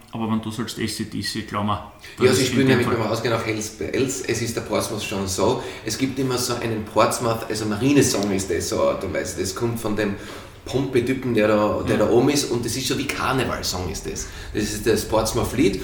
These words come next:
Speaker 2: Und dann wird aber wie bei der Austria Hells Bells noch gespielt. Das ist lustig.
Speaker 1: Okay. Johnny, du gehörst zu jenen Profifußball-, Fußballern, die sich, und ich denk, das ist auch bei deinen bisherigen,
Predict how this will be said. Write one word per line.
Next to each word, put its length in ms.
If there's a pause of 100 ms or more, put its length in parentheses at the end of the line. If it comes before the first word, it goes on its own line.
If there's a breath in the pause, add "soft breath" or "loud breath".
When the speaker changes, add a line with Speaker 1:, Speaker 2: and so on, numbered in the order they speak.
(200 loud breath)
Speaker 2:
Und 140
dann 160
wird 100
aber 220
wie 100
bei 120
der 140
Austria 360
Hells 240
Bells 240
noch 120
gespielt. 260
Das 80
ist 40
lustig. 240
Speaker 1:
Okay. 100 (2250 loud breath)
Johnny, 240
du 160
gehörst 520
zu 360 (420 loud breath)
jenen 420
Profifußball-, 1120 (220)
Fußballern, 640 (460)
die 100
sich, 540 (1040 loud breath)
und 200 (200)
ich 140
denk, 480
das 180
ist 120
auch 100
bei 120
deinen 260
bisherigen, 540